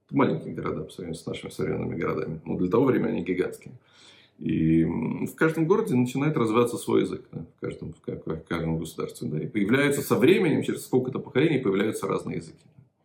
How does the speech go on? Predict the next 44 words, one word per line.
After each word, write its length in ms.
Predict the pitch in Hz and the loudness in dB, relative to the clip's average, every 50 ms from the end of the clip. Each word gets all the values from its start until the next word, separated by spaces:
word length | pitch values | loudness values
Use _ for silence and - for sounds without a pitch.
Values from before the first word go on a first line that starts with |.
| _ _ _ _ _ _ _ _ _ _ | _ _ _ _ _ _ _ _ _ _
Да, 80 | - - | -16 -16
так, 280 | - _ - - - - | -16 _ -20 -12 -10 -10
э, 460 | 78 - - 87 90 82 76 - - _ | -8 -4 -4 -4 -2 -4 -6 -8 -12 _
значит, 340 | - - 82 76 - - - _ - - _ - | -4 -4 -4 -4 -6 -10 -16 _ -20 -20 _ -10
говорит 340 | 85 87 90 107 127 127 | -2 2 4 4 4 4
Сфорно, 300 | - - 196 208 190 143 | 4 4 4 4 6 6
«Им 160 | 120 110 110 - | 6 6 6 6
кен 220 | - 175 190 180 | 6 6 6 8
эн 140 | - 151 151 | 6 6 6
моне 280 | 143 135 131 147 156 | 6 4 4 4 4
лэм, 420 | 151 135 120 120 120 127 131 - - | 4 4 4 6 6 6 4 4 2
э, 320 | 120 107 101 101 98 95 | 4 4 4 4 4 4
машлим 380 | 98 101 98 95 - - - - | 2 2 0 0 0 0 -2 -2
каванатам». 440 | - 117 117 120 117 117 - - - | -2 0 0 0 0 -2 -6 -12 -12
Так 140 | - - | -10 0
если 240 | - 123 123 - 135 | 0 0 2 2 0
так, 480 | - - 185 226 220 175 143 - - - _ _ _ _ _ _ _ _ _ _ _ _ _ _ - _ _ _ _ _ _ | 2 2 4 4 4 2 0 -2 -8 -16 _ _ _ _ _ _ _ _ _ _ _ _ _ _ -20 _ _ _ _ _ _
то 100 | _ 123 | _ 4
ни-, 220 | 107 117 135 165 185 | 6 6 4 4 0
то 160 | 190 - 127 | 4 4 4
ничто 420 | 123 127 139 131 120 - - 151 147 | 4 6 6 4 4 4 6 6 6
не 120 | 151 143 | 6 6
может 240 | 135 131 120 - - | 6 4 2 2 2
помешать 400 | 113 113 110 - 123 120 - - | 0 0 2 2 0 0 0 0
им 280 | 117 110 104 98 - - | -2 0 0 0 -2 -2
исполнить 460 | - - - 117 107 107 104 104 - | -6 -2 0 2 2 2 0 -2 -6
их, 220 | - - - - | -12 -12 -6 -4
э, 640 | 101 95 92 92 - - - - - - - - - | -2 0 0 0 0 -2 -2 -2 -2 -2 -2 -2 -4
их, 160 | - - - | -6 -4 -2
их, 320 | - - - - - - - | -2 -2 -2 -2 -4 -6 -6
то, 100 | - 95 | -6 -4
что 140 | - - | -2 0
они 100 | 98 95 | 0 0
задумали. 480 | 87 85 80 80 80 73 80 87 - 80 | 2 0 0 0 0 -2 -2 0 0 0
«Вытье 380 | - 101 101 - - 113 151 175 | 2 2 2 4 6 6 8 8
ута 260 | 160 - - 139 143 | 8 4 4 4 4
вода 300 | 131 120 113 113 120 113 | 6 4 6 6 4 4
зара 320 | 101 98 95 104 120 131 | 4 4 4 4 4 2
шериф 300 | 131 - 117 113 110 - | 2 2 2 0 0 -2
харук 360 | - - 101 123 131 127 - | -2 0 0 0 0 0 2
лалит 320 | 117 107 95 110 131 - 123 | 4 4 6 4 4 2 0
лехоль 320 | 113 - - 117 113 104 | -4 0 0 0 2 2
мина 300 | 98 104 110 107 98 85 | 2 0 0 0 -2 -4
адам». 340 | 85 - 85 85 95 123 | -6 -8 -10 -10 -12 -12